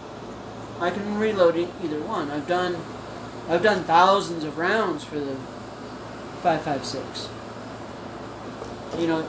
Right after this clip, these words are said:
with that, you have to make sure your bullet depths is just perfect. But that's with any rifle, 'cause if it's not perfect,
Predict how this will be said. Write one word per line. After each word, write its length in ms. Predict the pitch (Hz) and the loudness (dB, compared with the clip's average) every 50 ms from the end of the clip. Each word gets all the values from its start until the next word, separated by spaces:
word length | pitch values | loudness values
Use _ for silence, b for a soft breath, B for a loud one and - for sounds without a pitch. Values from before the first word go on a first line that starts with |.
| - - | -2 0
with 160 | 175 180 180 | 0 2 6
that, 240 | 196 220 240 233 202 | 10 10 10 10 8
you 60 | 185 | 4
have 120 | 180 180 - | 0 0 0
to 40 | 190 | -2
make 220 | 196 196 190 190 | -4 -4 -4 -4
sure 360 | - - 202 202 202 196 190 | -6 -4 -2 0 0 0 2
your 280 | 190 180 175 170 165 160 143 - - - - | 0 0 0 0 -2 -2 -4 -8 -10 -10 -2
bullet 360 | - 196 202 202 196 185 - - | 4 6 6 6 6 4 2 2
depths 320 | 165 156 139 - - - | 4 4 4 2 0 -6
is 120 | 143 135 127 | -6 -6 -6
just 280 | - - 151 147 - - | -4 -4 -6 -6 -4 -2
perfect. 300 | 175 196 196 196 - - - - - | 2 2 2 2 -2 -8 -8 -8 -6
But 80 | 151 143 | 0 2
that's 220 | 170 175 170 175 | 4 4 4 2
with 160 | 180 160 - | 0 -2 0
any 240 | 180 180 185 196 202 | 2 2 2 2 2
rifle, 500 | 190 185 180 175 175 175 - 160 170 170 - - - - - - - - - - - - - - - - - - - - - - | 6 6 6 6 6 2 0 -4 -4 -4 -4 -8 -10 -12 -12 -12 -12 -12 -12 -12 -12 -12 -12 -12 -12 -12 -12 -12 -12 -12 -12 -6
'cause 240 | - 160 151 143 139 | 0 2 2 2 4
if 160 | 156 151 151 | 2 0 0
it's 180 | 151 143 - - | 0 -2 -2 0
not 280 | 175 190 190 185 180 - | 2 4 4 4 4 2
perfect, 420 | 185 185 190 190 185 185 175 180 | 0 0 0 2 2 0 0 0